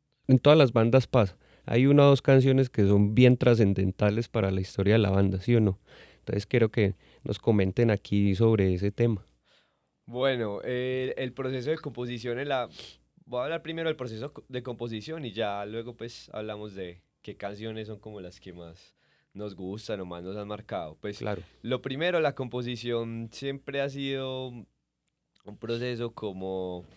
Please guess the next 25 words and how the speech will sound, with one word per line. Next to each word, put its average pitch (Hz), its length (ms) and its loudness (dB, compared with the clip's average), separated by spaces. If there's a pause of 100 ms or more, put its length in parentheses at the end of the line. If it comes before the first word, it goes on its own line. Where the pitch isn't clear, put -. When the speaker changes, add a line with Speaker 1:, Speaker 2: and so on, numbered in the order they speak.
(540)
Speaker 2:
como 107 220 -8
que 110 760 -4
llego 113 220 -4
yo 127 160 -6
con 135 160 -8
una 127 160 -6
idea 131 340 -2
y 135 80 -4
un 131 140 -8
riff 160 360 -6
y 104 200 -10
ya, 98 260 -6
pues, 117 300 -6
nos 110 160 -8
vamos 101 280 -6
a 123 60 -6
ensayar 107 560 -6
y 110 160 -8
sobre 90 280 -8
la 92 120 -6
marcha 90 420 -10
lo 107 120 -6
montamos 107 580 -8
y, 101 140 -14
pues, - 340 -16